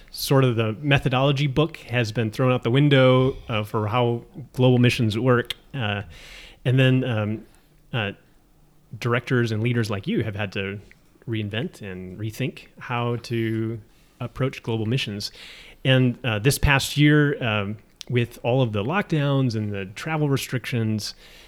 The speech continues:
it's been, um, uh, a real, uh, question mark on what, uh, what the next steps should be for, for missions. So, uh, I, I wonder, um, you know, as we're, uh,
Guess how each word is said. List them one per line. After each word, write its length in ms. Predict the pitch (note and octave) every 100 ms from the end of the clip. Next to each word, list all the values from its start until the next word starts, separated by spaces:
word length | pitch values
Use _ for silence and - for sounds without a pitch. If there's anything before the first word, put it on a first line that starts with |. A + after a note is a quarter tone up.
| - -
it's 160 | A#2+ -
been, 540 | - A#2+ A#2+ A#2 A#2
um, 460 | A2 G#2 G2 G2+ A2 _ _ _ _ _ _ _ _ -
uh, 200 | G#2+ G#2
a 100 | A#2
real, 540 | G#2+ A#2 B2 B2 A2+ G#2+
uh, 280 | A#2 G#2+ A2 A2 _ _ -
question 360 | - C3+ - D3
mark 340 | G#2 G2+ -
on 220 | G2+ G#2
what, 440 | A2+ C3+ - - - - _ _ _ - - _ _ D3
uh, 80 | A2
what 260 | A#2+ -
the 80 | A#2
next 240 | A2+ C3
steps 260 | - B2 -
should 260 | - C3 G#2+
be 200 | D#3+ B2+
for, 500 | - A2 G2+ G2 G#2
for 140 | A2+
missions. 320 | G#2+ - G2+
So, 260 | - C#3+ C3 - - -
uh, 120 | D3 D3
I, 100 | A3
I 220 | B3 F3
wonder, 460 | F#3 D#3 C#3 C3+ B2+
um, 360 | A#2 A2 G2+ - _ _ _ - - - _ - - - _
you 80 | C3+
know, 60 | C#3
as 180 | C3+
we're, 260 | C3 B2+ B2
uh, 120 | B2